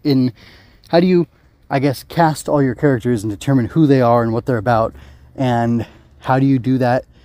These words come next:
and then start writing the rest of your book or your story? And then when new ideas come up and new characters emerge, how do you plug them in? What's the structure of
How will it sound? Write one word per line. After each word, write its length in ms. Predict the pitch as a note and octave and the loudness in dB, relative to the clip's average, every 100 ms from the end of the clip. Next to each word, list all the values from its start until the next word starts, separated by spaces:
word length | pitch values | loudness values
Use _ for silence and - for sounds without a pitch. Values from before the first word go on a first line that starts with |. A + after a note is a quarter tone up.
| _ _ - - - - - - - - - | _ _ -20 -20 -20 -18 -18 -18 -18 -18 -6
and 160 | C#3 | -2
then 160 | C3 A#2+ | -2 -2
start 320 | - C#3 B2 | -2 0 0
writing 440 | B2+ C3 C3+ B2 G#2+ - - | 0 2 2 0 -4 -12 -8
the 80 | A#2 | 0
rest 240 | C3 - | 0 -2
of 80 | A2+ | -8
your 80 | A2 | -2
book 280 | D3+ A#3 - - - | 0 0 -4 -20 -10
or 60 | G#2+ | -8
your 120 | G2+ | -8
story? 400 | - D#3+ G3+ A3 - - - - | 0 2 2 0 -6 -20 -20 -10
And 120 | B2 | -2
then 180 | B2+ B2+ | 0 0
when 340 | A#2+ B2+ B2 G#2+ - | 0 0 -2 -4 -2
new 200 | C3+ D3+ | 4 4
ideas 320 | C#3+ C3 C#3 | 4 0 -2
come 160 | - D3 | -2 -2
up 140 | D3 | -2
and 100 | A#2 | -2
new 140 | A#2+ C#3+ | 0 0
characters 480 | - C#3 C3 C#3 | 0 -4 -2 -2
emerge, 420 | C3 C3 D3 C#3 - - - - | 0 2 4 2 -4 -20 -16 -2
how 140 | D3 | 2
do 80 | C#3+ | 2
you 80 | C3 | 0
plug 240 | - C#3 | -2 0
them 140 | C3 | 2
in? 160 | C3 A#2 | 0 2
What's 220 | D3 - | -2 -2
the 80 | - | -10
structure 560 | - - D#3+ - C#3 A#2+ | -6 -2 -2 0 -4 -2
of 320 | C3+ C3+ | -2 -4